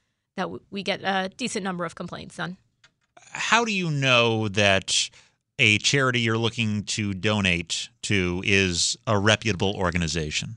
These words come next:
Speaker 2: What are some, some warning signs that it might not be?
Speaker 1: So there's a number of things you're gonna wanna do. If you're thinking of giving to a charity, it's always good to, to plan in advance and sort of decide what are the causes you care about.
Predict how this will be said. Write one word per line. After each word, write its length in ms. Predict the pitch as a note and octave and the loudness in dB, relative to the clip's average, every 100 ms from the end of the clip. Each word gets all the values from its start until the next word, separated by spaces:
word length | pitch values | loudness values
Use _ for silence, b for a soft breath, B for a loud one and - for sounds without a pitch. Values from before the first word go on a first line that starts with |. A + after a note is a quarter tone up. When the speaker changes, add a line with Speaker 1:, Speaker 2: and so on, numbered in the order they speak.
| - | -4
Speaker 2:
What 160 | D#3 F3 | 0 2
are 80 | D3+ | 2
some, 240 | C3+ A2 - | 0 -4 -4
some 180 | A2+ A2 | -2 0
warning 240 | C#3 C3 | 0 0
signs 320 | - B2 A#2 | 4 4 6
that 120 | A2 | 2
it 40 | A#2 | 2
might 160 | A#2 | 0
not 240 | A2+ B2+ - | 0 -4 -8
be? 200 | - - _ | -18 -20 _
Speaker 1:
So 180 | - D4 | 0 2
there's 280 | D4+ D4+ D#4 | 4 2 2
a 80 | |
number 280 | E4 E4+ D#4 | 2 0 2
of 120 | G#3+ | 0
things 340 | - F#3 F#3+ - | 0 -6 -6 -8
you're 100 | G3 | -6
gonna 200 | G3 F#3+ | -6 -6
wanna 280 | F#3 F3+ F3+ | -6 -6 -6
do. 420 | F#3 - G3+ - - | -8 -10 -12 -8 -6
If 160 | A#3+ | -4
you're 160 | C4+ C#4 | -2 0
thinking 260 | C4+ B3+ A3+ | 0 0 -4
of 120 | G3 | -2
giving 260 | G#3 G3+ | -2 -2
to 100 | G3 | -4
a 80 | G3+ | -6
charity, 580 | - G3+ F#3+ F#3+ A3+ G#3+ | -2 0 0 2 0 -2
it's 180 | - A3 | -4 -4
always 400 | - C4+ D#4 - | 0 0 0 -4
good 240 | - G3+ - _ _ _ _ - | -4 -4 -6 _ _ _ _ 0
to, 180 | B3 | 0
to 260 | - - B3+ | 0 -6 -6
plan 380 | - C4+ A#3 A3 | -2 0 2 0
in 120 | F#3+ | -4
advance 640 | E3+ E3 F3 E3 D#3+ - | -6 0 0 0 -6 -10
and 120 | G3 | -10
sort 220 | - G#3+ G3+ | -6 -6 -6
of 60 | |
decide 400 | G3 - G3 F#3 | -8 0 0 2
what 160 | F3 F#3+ | -2 -4
are 80 | G3+ | -4
the 80 | |
causes 500 | G3 F#3+ F3+ F3 F3+ | -4 -2 -2 -4 -10
you 100 | F3 | -10
care 300 | E3 - F3 | -8 -4 -2
about. 460 | F3+ E3+ D#3 F3 | -2 -4 -4 -6